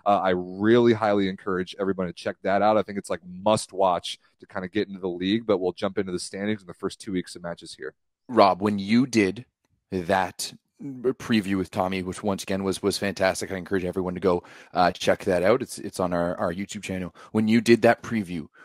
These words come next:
Speaker 2: would you have suspected some of the carnage that we've seen
Speaker 1: <laughs>
Speaker 2: in week one? Because
Speaker 1: <gasps>
Speaker 2: week one, sorry, in weeks one and two, because I d-, would not have expected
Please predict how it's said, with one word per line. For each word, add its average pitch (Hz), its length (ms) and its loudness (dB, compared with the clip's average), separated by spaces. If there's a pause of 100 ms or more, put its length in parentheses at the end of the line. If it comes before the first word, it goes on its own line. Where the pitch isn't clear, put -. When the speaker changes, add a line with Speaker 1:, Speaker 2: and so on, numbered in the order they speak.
(140)
Speaker 2:
would 101 300 -2
you 113 140 2
have 113 240 0
suspected - 800 -2 (920)
some 120 320 2
of 95 80 0
the 123 80 8
carnage 135 680 2
that 101 140 6
we've 110 220 -2
seen 80 480 -6
Speaker 1:
<laughs> - 80 -16
Speaker 2:
in 87 240 -6
week - 260 -12
one? 80 220 -12 (280)
Because 113 600 6 (100)
Speaker 1:
<gasps> - 80 -20
Speaker 2:
week 135 300 4
one, 123 180 4
sorry, 107 340 2
in 117 140 -2
weeks 107 240 -2
one 101 160 -2
and 92 160 -8
two, 95 180 -6
because 98 460 0 (460)
I 139 320 2 (100)
d-, - 100 -16 (120)
would 110 480 4
not 110 340 4
have 98 240 0
expected 95 640 -4